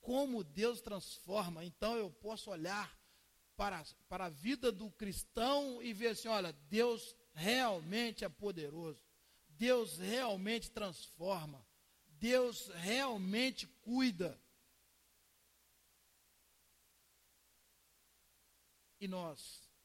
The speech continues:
Será que nós podemos falar para as pessoas, "Olhem para a nossa vida"?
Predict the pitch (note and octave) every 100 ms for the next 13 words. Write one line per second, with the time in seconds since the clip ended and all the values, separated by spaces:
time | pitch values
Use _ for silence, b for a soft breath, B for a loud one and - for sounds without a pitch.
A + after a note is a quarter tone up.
0 | _ _ _ _ _ _ - F#3 G3 F#3
1 | F#3+ F#3+ - F#3 E3+ G3 G3 E3 - -
2 | D#3+ E3 F#3 D#3+ E3+ E3+ - D3+ - D3+
3 | - - D3+ F#3+ F3+ F3 D3+ E3 D3+ D#3+
4 | - C3 A#2+ D3 C3